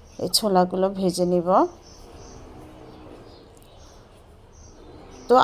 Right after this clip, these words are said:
আমি জানি আমরা সবাই ছোলা বুট রান্না করা জানি, তারপরেও আমি যেভাবে করি সেটাই আপনাদের সাথে শেয়ার করলাম আর কি। তো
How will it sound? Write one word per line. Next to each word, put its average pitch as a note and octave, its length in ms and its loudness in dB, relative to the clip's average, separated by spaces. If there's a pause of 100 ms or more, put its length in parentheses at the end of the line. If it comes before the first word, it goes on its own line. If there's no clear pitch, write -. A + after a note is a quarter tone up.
আমি B3+ 140 2 (120)
জানি G#3 260 2 (200)
আমরা A3 200 -2 (120)
সবাই A3 300 0
ছোলা A#3 300 -4
বুট G#3 240 -8
রান্না G3 300 -2
করা G3 240 -4 (140)
জানি, F#3 240 0 (140)
তারপরেও A3 540 0
আমি G#3 200 -4
যেভাবে G#3+ 420 -4 (120)
করি A3 200 -2
সেটাই G3 380 -2
আপনাদের F#3+ 440 -6
সাথে F#3+ 220 -8 (120)
শেয়ার G3+ 240 -4 (100)
করলাম G3 320 -6 (100)
আর F#3+ 140 -10
কি। A#3 140 -4 (2250)
তো B3+ 60 4